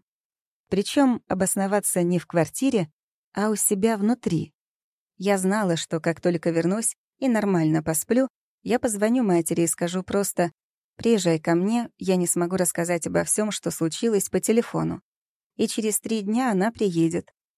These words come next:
На обочине нашего регионального аэропорта она обнимет меня, а затем отойдёт на расстояние вытянутой руки и скажет:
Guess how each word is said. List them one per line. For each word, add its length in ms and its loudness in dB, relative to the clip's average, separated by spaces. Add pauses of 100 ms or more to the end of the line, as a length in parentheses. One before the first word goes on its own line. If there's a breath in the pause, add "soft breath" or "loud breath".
На 120 0
обочине 460 0
нашего 320 -2
регионального 760 0
аэропорта 540 0 (260)
она 260 2
обнимет 440 0
меня, 360 0 (280)
а 100 -2
затем 440 0
отойдёт 520 -2
на 140 -2
расстояние 640 0
вытянутой 520 0
руки 340 -2
и 40 2
скажет: 500 -2